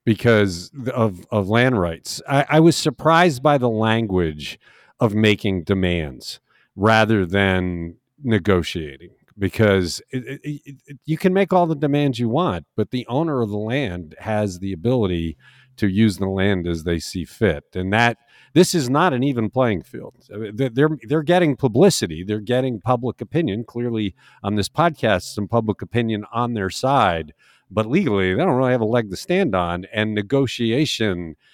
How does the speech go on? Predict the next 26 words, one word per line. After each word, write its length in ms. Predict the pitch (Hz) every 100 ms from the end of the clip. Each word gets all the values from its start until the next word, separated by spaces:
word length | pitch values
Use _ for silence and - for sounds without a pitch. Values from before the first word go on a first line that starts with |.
| _ -
is 260 | 107 90
the 120 | -
smarter 500 | - 117 117 110 98
way 320 | 95 101 98 90
to 200 | - 90
get 240 | 110 101
where 160 | - 104
they 100 | 98
wanna 300 | 95 95 87
be, 480 | 78 117 90 80 80
rather 440 | 90 95 95 92 85
than 360 | 87 82 76 - _ _ _ _
saying, 320 | - 92 85
"We 140 | 95
demand, 480 | 87 87 92 90 85
we 140 | 90 87
demand." 520 | 82 87 95 73 73
It's 260 | 76 - -
just, 120 | 78
that's 180 | 87 -
not 220 | 87 85
what 120 | 90
this, 360 | - 85 - - _
this 200 | 90 85
nonprofit's 680 | 92 87 - 85 87 82 -
about. 340 | - 85 73